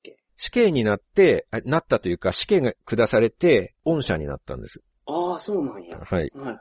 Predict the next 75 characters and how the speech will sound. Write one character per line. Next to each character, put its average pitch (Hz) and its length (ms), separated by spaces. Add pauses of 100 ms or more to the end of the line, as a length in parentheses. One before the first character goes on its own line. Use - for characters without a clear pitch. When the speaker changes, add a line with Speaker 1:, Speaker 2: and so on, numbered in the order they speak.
(200)
Speaker 2:
だ 117 80
か 117 60
ら 117 40
今 107 200
普 - 100
通 85 120
に 78 100
韓 80 200
国 - 320
で - 140 (100)
暮 - 160
ら - 60
し - 60
て - 80
ま 69 120
す - 80
け - 80
ど - 60
ね。 - 80
Speaker 1:
は 92 100
い - 100
は 104 180
い。 - 100 (280)
Speaker 2:
で、 135 60
そ - 160
の 180 300 (160)
捕 233 220
ま 240 100
っ 226 60 (120)
た 202 160
後 196 240
の 165 340
心 135 360
の 143 100
葛 - 240 (140)
藤 147 180
と 139 120
か 76 380
苦 127 220
し - 180
み 127 140
と - 220
か 71 120
が 76 120
も 78 120
う - 60
大 - 220
変 160 220
な 156 100
リ 143 160
ア 147 60
リ 147 100
テ - 100
ィ 80 80
を - 40
持 76 100
っ - 20
て - 160
書 - 80
か 90 140
れ 78 100
て - 140
い - 80
て、 113 320
Speaker 1:
は 113 200
い。 - 140 (140)
Speaker 2:
圧 - 160 (140)
倒 127 240
さ 127 140
れ 117 120
る 95 120
ん 67 40
で 58 60
す - 140
ね。 62 160